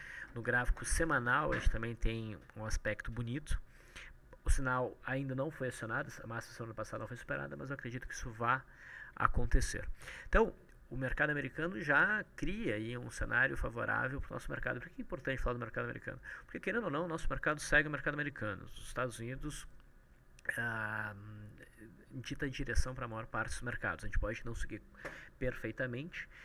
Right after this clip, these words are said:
né, na mesma intensidade, et cetera, mas a gente tende a uma movimentação parecida com os mercados internacionais, tá? E nesse momento o mercado americano tá sinalizando alta. O nosso mercado ainda não deu um sinal claro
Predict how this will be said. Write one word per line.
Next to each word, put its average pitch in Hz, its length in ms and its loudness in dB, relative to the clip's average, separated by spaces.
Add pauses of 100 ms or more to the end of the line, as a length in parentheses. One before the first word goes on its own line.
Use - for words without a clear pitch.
(240)
né, 101 100 -8
na 95 80 -6
mesma 107 280 -4
intensidade, 107 640 4
et - 40 -14
cetera, - 400 4
mas 127 260 0
a 120 60 -4
gente 127 260 -6 (140)
tende 139 340 -4
a 127 40 0
uma 127 100 -2
movimentação 123 460 -4
parecida 123 560 2 (320)
com - 80 -10
os 120 80 -8
mercados - 640 -4
internacionais, - 800 -8 (480)
tá? 104 200 -2 (320)
E 110 120 -4
nesse 107 180 -6
momento 139 280 -8
o 170 40 -8
mercado - 240 -6
americano 127 380 -6
tá 113 120 -6
sinalizando 123 480 -2
alta. 92 240 -2 (640)
O 127 80 -8
nosso 151 360 0
mercado 135 480 6
ainda 147 140 0
não 147 140 -2
deu 139 220 2
um 180 100 0
sinal 139 440 -2
claro 135 440 4